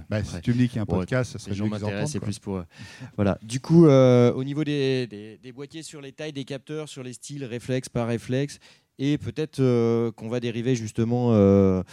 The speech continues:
Speaker 2: euh, par rapport aux outils, le fait qu'on puisse maintenant avoir des grands capteurs dans d'autres styles de boîtiers, euh, avec des choses intermédiaires qui,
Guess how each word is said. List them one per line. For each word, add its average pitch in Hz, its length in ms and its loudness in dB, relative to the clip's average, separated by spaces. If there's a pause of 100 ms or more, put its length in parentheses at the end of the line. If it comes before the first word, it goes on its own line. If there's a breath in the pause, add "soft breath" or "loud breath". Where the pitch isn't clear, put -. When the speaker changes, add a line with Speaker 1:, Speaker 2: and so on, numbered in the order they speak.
(440 loud breath)
Speaker 2:
euh, 98 140 -6
par 101 140 -4
rapport 98 240 -4
aux 104 120 -4
outils, 104 240 -8
le 107 80 -4
fait 104 200 -6
qu'on 101 120 -12
puisse 117 200 -14
maintenant 110 200 -6
avoir 101 160 -6
des 95 100 -8
grands 95 140 -10
capteurs 104 360 -10
dans 92 160 -10
d'autres 117 200 -8
styles 110 200 -12
de 110 80 -6
boîtiers, 107 440 -6 (480 soft breath)
euh, 98 260 -10
avec 98 160 -12
des 107 120 -10
choses 123 340 -6
intermédiaires 123 760 0
qui, 113 180 -10